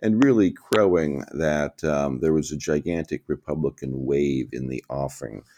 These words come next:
that, uh, Democrats had very narrow majorities in the House and Senate to start with. Um, zero seats, actually, in the Senate, four seats in the House of Representatives.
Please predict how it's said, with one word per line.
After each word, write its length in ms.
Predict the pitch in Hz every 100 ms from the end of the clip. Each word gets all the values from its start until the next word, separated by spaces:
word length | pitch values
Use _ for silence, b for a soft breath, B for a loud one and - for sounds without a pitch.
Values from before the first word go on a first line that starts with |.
| b b -
that, 440 | 78 76 73 -
uh, 120 | 71
Democrats 680 | 67 73 69 - 67 64 -
had 260 | 71 67 65
very 400 | 73 67 65 -
narrow 580 | 71 69 73 69 62 -
majorities 840 | 65 - 78 82 71 62 62 - 64
in 80 |
the 80 | 60
House 400 | 67 62 55 -
and 100 | 57
Senate 400 | - 65 62 55 _
to 140 | - -
start 420 | - 80 87 -
with. 360 | 55 - - b b b b -
Um, 460 | 65 58 57 57
zero 400 | 64 80 92 67
seats, 420 | - - 57 -
actually, 420 | 57 53 - 58 58
in 100 | 52
the 60 |
Senate, 440 | - 76 67 58 - _
four 300 | - 67 65
seats 520 | - - 58 - - 60
in 120 | 57
the 80 | 60
House 260 | 64 -
of 80 | 64
Representatives. 880 | 65 64 60 76 76 64 57 -